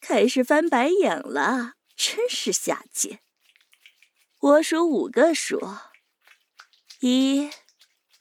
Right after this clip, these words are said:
二、三、四、五。<laughs> 哎呀，射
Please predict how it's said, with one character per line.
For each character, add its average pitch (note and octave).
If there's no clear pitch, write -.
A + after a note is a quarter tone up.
二、 C#4
三、 A3+
四、 A#3
五。 F#3
<laughs> -
哎 -
呀， -
射 -